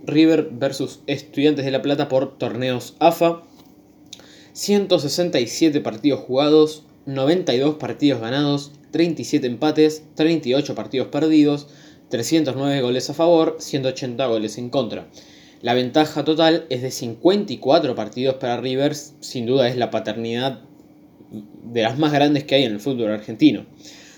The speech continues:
De visitante, ochenta partidos jugados, treinta y dos ganados, veintidós empatados, veintiséis perdidos, ciento veinticuatro goles a favor y noventa y cinco goles en contra.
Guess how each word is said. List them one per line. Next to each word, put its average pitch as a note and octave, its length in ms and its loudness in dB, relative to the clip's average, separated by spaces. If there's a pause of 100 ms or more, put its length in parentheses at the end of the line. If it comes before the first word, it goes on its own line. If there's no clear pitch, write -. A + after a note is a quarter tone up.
De C#3+ 160 2
visitante, F3+ 680 2 (280)
ochenta D#3+ 400 -2
partidos B2+ 340 -2
jugados, E3+ 640 4
treinta E3 380 0
y - 20 2
dos C#3+ 160 4
ganados, D3+ 500 0
veintidós D3 520 0
empatados, C#3 640 -2
veintiséis C#3 480 0
perdidos, C#3 480 0 (100)
ciento D3+ 360 -2
veinticuatro A#2 520 -2
goles A#2 300 -2
a A#2+ 40 -6
favor D3+ 520 2
y F3+ 100 -4
noventa A#2 280 -4
y - 20 -14
cinco B2 320 -4
goles G2 240 -6
en A2+ 140 -8
contra. C3+ 360 -2